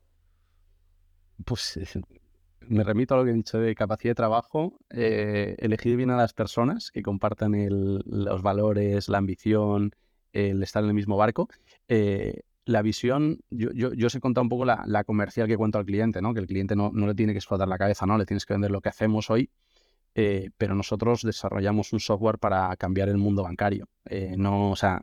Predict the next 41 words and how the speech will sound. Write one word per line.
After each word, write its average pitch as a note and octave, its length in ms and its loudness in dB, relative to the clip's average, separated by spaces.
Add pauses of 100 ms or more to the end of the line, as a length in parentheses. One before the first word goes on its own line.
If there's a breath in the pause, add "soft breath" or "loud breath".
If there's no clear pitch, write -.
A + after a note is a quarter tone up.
(140)
hoy G2 140 -4
somos G2+ 280 -2
un G2 140 -2
Treasury G2+ 340 -2
Management G2+ 380 0
Solution G#2+ 400 -2
que - 140 -8
se G2+ 100 -6
conoce G2 260 -4
en G#2 80 2
el F#2+ 60 -2
sector G#2+ 360 -2 (300)
o G2+ 120 0
una G2 340 2
herramienta G2 320 2
de F#2+ 60 -2
tesorería G2 340 -2
integral, G2+ 420 2 (600)
pero G2+ 140 -2
nuestra G2 280 -2
idea G2+ 280 2
es - 220 -2 (120)
reinventar G#2 760 0
todo G#2+ 260 0
el G2+ 140 0
ba-, G2 160 -4 (100)
toda A2 140 2
la G#2 60 2
banca G2+ 260 0
corporativa, F#2 640 -2
¿no? G2 240 0
Al F#2 80 -4
final, G2 540 0
eh, F#2+ 400 -2
yo G2 160 0
no G#2+ 60 2
digo A2 120 4
un G#2+ 80 2
cliente G#2 460 0
que G2+ 120 -2
no, G#2 340 0